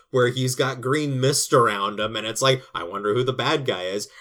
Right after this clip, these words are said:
I love this about, I, I mentioned this, how I love this about these movies around this time, where it was like, there was no subtlety about who the villain was,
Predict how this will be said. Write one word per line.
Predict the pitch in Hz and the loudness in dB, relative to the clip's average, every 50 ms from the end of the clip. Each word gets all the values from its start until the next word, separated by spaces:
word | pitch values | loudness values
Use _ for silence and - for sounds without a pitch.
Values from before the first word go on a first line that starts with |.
| - | -8
I | - 139 | -6 -4
love | 151 165 190 190 | -4 -2 -4 -4
this | 196 175 - - | -4 -4 -4 -4
about, | 151 131 131 127 - 110 123 131 - | -2 -2 0 0 0 0 -2 -2 -4
I, | 110 | -6
I | |
mentioned | 120 123 127 127 - 123 117 | -4 -4 -4 -4 -6 -6 -8
this, | 107 - | -6 -4
how | - 110 | -4 -4
I | 107 | -4
love | 113 120 117 | -4 -6 -6
this | 113 - | -10 -12
about | - 101 98 95 92 | -10 -8 -6 -6 -6
these | - 92 90 82 | -8 -12 -14 -12
movies | 92 90 90 87 90 90 92 | -10 -8 -8 -8 -8 -10 -10
around | 95 90 85 | -10 -8 -10
this | 87 80 - | -10 -12 -10
time, | - 95 90 90 87 | -10 -10 -10 -8 -8
where | 87 90 | -8 -8
it | 87 | -8
was | 85 90 | -6 -6
like, | 98 98 92 - _ _ _ _ | -8 -8 -8 -10 _ _ _ _
there | 156 160 | -6 -4
was | 165 | -4
no | 185 196 | -4 -4
subtlety | 147 - - 98 95 101 101 110 | -4 -4 -4 -4 -4 -2 -2 -2
about | 104 101 98 95 - | -2 -2 -4 -6 -8
who | - 104 101 | -8 -8 -8
the | 104 98 87 | -8 -8 -8
villain | 82 82 80 87 107 110 110 | -8 -8 -8 -6 -6 -6 -4
was, | 117 120 127 139 143 143 - - - - | -4 -2 -2 -2 -4 -4 -6 -6 -8 -10